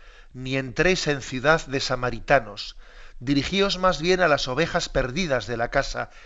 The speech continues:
de Israel. Id proclamando que el reino de Dios está cerca'". Es curioso, ¿eh? El Evangelio de Mateo, que además es el Evangelio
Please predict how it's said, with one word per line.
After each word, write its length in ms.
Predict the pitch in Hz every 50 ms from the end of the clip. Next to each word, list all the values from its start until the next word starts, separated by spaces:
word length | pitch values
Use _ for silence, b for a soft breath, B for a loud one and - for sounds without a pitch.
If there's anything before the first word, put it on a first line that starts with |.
| B B B
de 160 | 117 120 131
Israel. 580 | - 107 101 117 123 123 127 127 123 117 101 b b b b b b b -
Id 180 | 196 202 - - -
proclamando 680 | 190 180 - - 147 139 131 139 151 160 160 156 160 -
que 80 | -
el 60 | 123 113
reino 280 | 120 143 156 156 160 135
de 60 | 127
Dios 220 | 120 131 139 - 127
está 200 | - - 131 117
cerca'". 360 | - 104 95 - - - - B B B B B B B B -
Es 80 | -
curioso, 480 | - - 175 147 139 - - - - - - -
¿eh? 160 | 160 202 - -
El 140 | 147 131 131
Evangelio 500 | 123 120 123 123 - 185 185 180 180 170
de 60 | 160
Mateo, 480 | 147 139 135 - 160 143 131 123 127
que 80 | - 123
además 200 | 113 113 - -
es 140 | 139 - 135
el 80 | 131
Evangelio 540 | 131 120 120 120 - 139 131 131 131 123 B